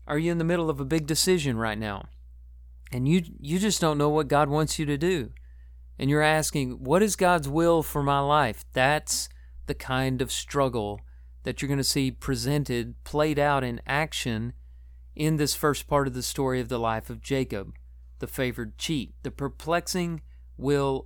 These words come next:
of God. We all deal with it, so I hope that this introduction to the life of Jacob will be helpful to you. And we're gonna break it down in two ways. We're gonna look at the will of man, and then we're gonna turn to the will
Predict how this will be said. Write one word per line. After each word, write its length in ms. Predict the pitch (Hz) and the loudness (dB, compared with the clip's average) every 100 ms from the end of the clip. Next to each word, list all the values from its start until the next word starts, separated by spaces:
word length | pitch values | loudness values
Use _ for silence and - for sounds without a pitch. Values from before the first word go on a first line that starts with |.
| - | -8
of 140 | 123 | -8
God. 320 | 117 120 110 123 | -2 0 0 0
We 140 | 147 | 4
all 220 | 165 190 | 6 4
deal 340 | 156 165 156 123 | 2 0 2 0
with 240 | 120 110 | -2 -2
it, 140 | 127 - - - - - | -4 -4 -14 -20 -20 -18
so 180 | - 135 | -6 -2
I 100 | 123 | 0
hope 280 | 143 165 - | 0 -2 -2
that 200 | 139 - | -6 -4
this 400 | 143 131 - - - - - - - - | -6 -4 -6 -8 -18 -20 -20 -20 -20 -8
introduction 920 | 170 180 165 143 160 165 - 160 151 | -6 -4 -4 2 2 2 -2 -2 -4
to 220 | - 160 | -4 -2
the 100 | 143 | 0
life 260 | 139 139 139 | 2 0 -2
of 100 | 131 | -6
Jacob 440 | - 143 139 123 | -2 0 0 -2
will 80 | 131 | -2
be 160 | 127 127 | -2 -6
helpful 460 | 139 170 - 151 | -4 -4 -4 -8
to 160 | - 135 | -8 -8
you. 380 | 117 110 107 104 - - - - - | -8 -8 -10 -16 -20 -20 -20 -20 -14
And 380 | 143 143 147 131 | -8 -4 -4 -4
we're 140 | 160 | -4
gonna 160 | 180 160 | -2 0
break 280 | 160 180 175 | 2 2 0
it 120 | 147 | -2
down 260 | 156 160 | 0 0
in 120 | 151 127 | 0 -2
two 200 | 170 160 | -2 2
ways. 340 | 143 139 131 | 2 2 0
We're 120 | 147 | -2
gonna 100 | 135 | -2
look 180 | 143 135 | -2 0
at 180 | 135 123 - - - - - | -2 -4 -12 -18 -20 -18 -8
the 100 | 127 | -4
will 320 | 123 160 156 | 2 4 4
of 140 | 131 | 2
man, 460 | 135 143 156 156 156 | 0 0 0 0 -2
and 280 | - 131 135 | -4 -4 -2
then 100 | 147 | 0
we're 120 | 143 | -2
gonna 180 | 135 131 | -4 -4
turn 400 | - 143 135 127 | -4 -4 -2 -4
to 120 | - | -6
the 100 | 131 | -6
will 380 | 123 127 123 123 | -4 -2 -2 -2